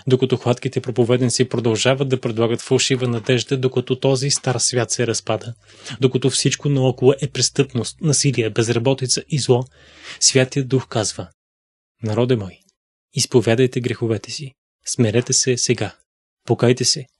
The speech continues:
сега, призовете Господа сега.“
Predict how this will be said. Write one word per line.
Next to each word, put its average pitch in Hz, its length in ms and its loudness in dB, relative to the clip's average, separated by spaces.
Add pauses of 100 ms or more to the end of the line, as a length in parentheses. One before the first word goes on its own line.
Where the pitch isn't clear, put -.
(120)
сега, - 400 -2 (340)
призовете 120 520 2
Господа 123 580 -2 (240)
сега.“ - 460 0